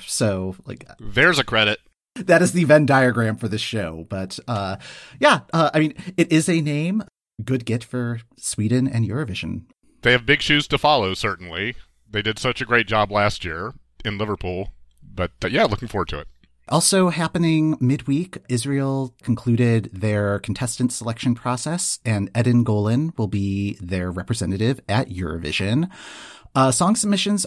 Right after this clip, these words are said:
Speaker 1: are open until the end of this week, I believe,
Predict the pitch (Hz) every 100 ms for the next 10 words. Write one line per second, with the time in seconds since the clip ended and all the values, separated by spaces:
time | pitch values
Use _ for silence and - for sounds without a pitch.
0 | - 143 139 - 127 151 151 156 156 123
1 | 123 - 131 131 120 113 113 113 117 143
2 | 143 - 123 110 90 92 92 117 - -
3 | 82 - - 73 78 82 98 156